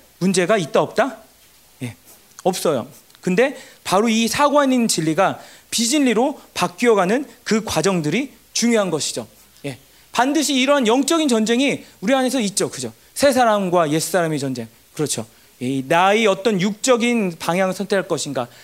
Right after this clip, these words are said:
아니면 이 하나님의 방향을 선택할 것인가, 이러한 전쟁의 분량이 있는데, 그 전쟁의 승패를 가지고 있는 것은 무엇이냐? 바로 이 진리를 내 인격으로, 전 인격으로 웰컴하고, 예, 받아들이는 거죠.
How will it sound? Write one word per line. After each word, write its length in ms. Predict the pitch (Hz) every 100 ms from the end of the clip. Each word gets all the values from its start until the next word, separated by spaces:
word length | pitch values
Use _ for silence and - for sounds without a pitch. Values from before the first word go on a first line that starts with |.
| -
아니면 320 | - 220 240 233
이 100 | 240
하나님의 540 | 226 330 330 311 294
방향을 320 | 185 185 202
선택할 320 | 196 220 220 202
것인가, 480 | 165 170 190 147 - - - -
이러한 880 | 269 311 320 302 269 269 294 196 131 -
전쟁의 440 | - 226 254 269 214
분량이 320 | 190 233 226
있는데, 400 | 185 185 226 180
그 240 | - 262
전쟁의 640 | 240 208 220 240 262 240 127 - -
승패를 500 | - 349 339 302 294
가지고 360 | 190 165 175 175
있는 160 | 160
것은 200 | 156 170
무엇이냐? 500 | 147 147 - 208 151 - _ _
바로 400 | - 151 240 269 -
이 220 | 185 220 196
진리를 640 | - 180 180 208 294 - _
내 420 | - 165 180 185 - - _ -
인격으로, 640 | 208 247 233 175 131 120 - _
전 300 | - 220 247
인격으로 600 | 208 180 185 156 214 285 - _
웰컴하고, 760 | 160 202 214 202 165 131 240 262 - _ 131
예, 80 |
받아들이는 580 | 127 - 196 190 165 143
거죠. 260 | 127 107